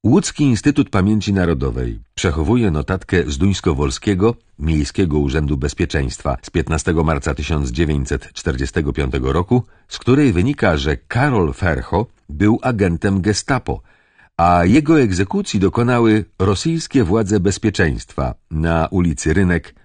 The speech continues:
w Zduńskiej Woli o godzinie czternastej. To nawet może być prawdą, bo wiadomo, że Sowieci mają na sumieniu wiele zbrodni dokonanych na terenie miasta, choćby rozstrzelanie niemieckich i ukraińskich jeńców wojennych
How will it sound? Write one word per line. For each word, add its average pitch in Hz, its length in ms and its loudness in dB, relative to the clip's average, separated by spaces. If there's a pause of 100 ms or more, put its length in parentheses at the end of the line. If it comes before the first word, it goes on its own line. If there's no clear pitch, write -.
w 92 120 -2
Zduńskiej 87 460 0
Woli 131 300 2 (300)
o 143 80 2
godzinie 78 380 2
czternastej. 87 800 -4 (680)
To 175 120 2
nawet 170 260 2
może 123 260 2
być - 160 -2
prawdą, 82 520 0
bo 82 260 2
wiadomo, 87 500 2
że 76 360 -2
Sowieci 76 400 -2
mają 78 240 0
na 78 140 0
sumieniu 80 480 0 (200)
wiele 120 300 2
zbrodni 80 440 -2
dokonanych 73 640 -2
na 76 100 -4
terenie 80 340 0
miasta, 85 440 -2 (340)
choćby 113 380 2
rozstrzelanie 110 720 0
niemieckich 110 800 -2
i 98 180 0
ukraińskich 101 800 -2
jeńców 95 460 0
wojennych 95 680 -2